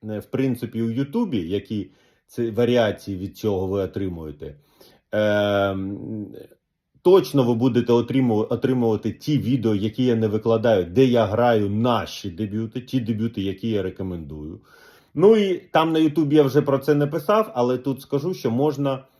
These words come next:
ну, і задавати деякі питання, звісно, обмінюватись якимись мінімальними думками і так далі. Тобто цей рівень спонсорства дає,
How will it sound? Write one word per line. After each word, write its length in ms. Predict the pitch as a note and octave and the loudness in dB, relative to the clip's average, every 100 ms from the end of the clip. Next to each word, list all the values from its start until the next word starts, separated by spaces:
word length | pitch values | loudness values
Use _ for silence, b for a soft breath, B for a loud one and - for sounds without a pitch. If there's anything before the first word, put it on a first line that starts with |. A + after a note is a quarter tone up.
| b b b | b b b
ну, 80 | G#3+ | -2
і 80 | B2 | 0
задавати 480 | A2+ C3+ F3 E3+ | 2 4 4 2
деякі 440 | G#2+ C3+ C3+ G#2+ A#2+ | 0 2 2 0 -4
питання, 680 | - A#2 - F#3 G3+ F#3 D3 | -2 -2 2 2 2 -2 -4
звісно, 500 | B2 D3 C#3+ C3 G#2+ | -4 -4 -4 -2 -2
обмінюватись 680 | F#2+ A2+ A2+ G#2 G2+ F#2 | -2 -4 -2 -4 -6 -8
якимись 540 | G2 - B2+ B2+ A#2+ - b b | -10 -6 -4 -4 -6 -12 b b
мінімальними 840 | C3+ D#3+ C3+ G#2+ A2 C3+ C3+ A#2+ G2 | -2 2 2 2 2 2 0 0 -2
думками 720 | D#2+ F#2 - B2 D3+ D3 G2+ | -6 -8 -2 0 0 0 -4
і 40 | |
так 220 | F#2 F2+ E2 | -6 -8 -2
далі. 420 | B2 C#3 C3 B2 b b b | 0 0 -2 -8 b b b
Тобто 260 | A2 - A#2+ | -6 -2 -6
цей 320 | - E3+ D3 | 0 2 4
рівень 340 | B2+ A#2+ A2+ G2+ | 4 2 0 -4
спонсорства 800 | - E3+ G#3 F#3+ D#3+ - D3 | -4 -2 0 0 -2 -2 -2
дає, 640 | B2 A2+ G#2 B2+ E3 F3 | 0 0 0 0 2 0